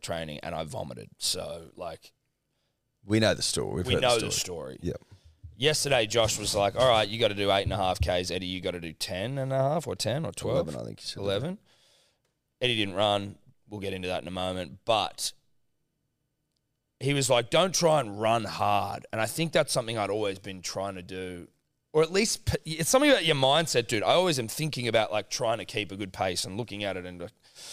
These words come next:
Speaker 1: he's like, "Just try and just do slow-ass splits." 'Cause in a marathon,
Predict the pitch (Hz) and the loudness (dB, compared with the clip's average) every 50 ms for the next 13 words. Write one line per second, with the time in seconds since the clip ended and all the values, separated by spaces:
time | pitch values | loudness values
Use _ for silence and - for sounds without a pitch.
0 | - - - - - - - _ _ _ _ _ - 123 139 139 117 - 185 202 | -14 -14 -14 -14 -16 -20 -20 _ _ _ _ _ -4 -2 -2 -2 0 2 2 2
1 | - - - 190 185 196 190 170 151 147 131 185 185 - - 196 208 190 143 - | 2 4 6 6 8 8 6 6 4 2 2 2 0 2 4 4 6 6 6 4
2 | - - - - - 151 156 151 156 156 147 139 139 131 127 127 - - - - | 4 4 4 4 4 6 8 8 8 8 6 6 6 6 6 4 2 0 -2 -2
3 | 139 135 110 - - - - 131 127 127 127 135 147 151 151 151 - - 120 117 | 0 -2 0 0 -2 -2 -2 0 0 2 4 4 6 6 6 4 4 2 0 0
4 | 110 107 104 | 0 -4 -8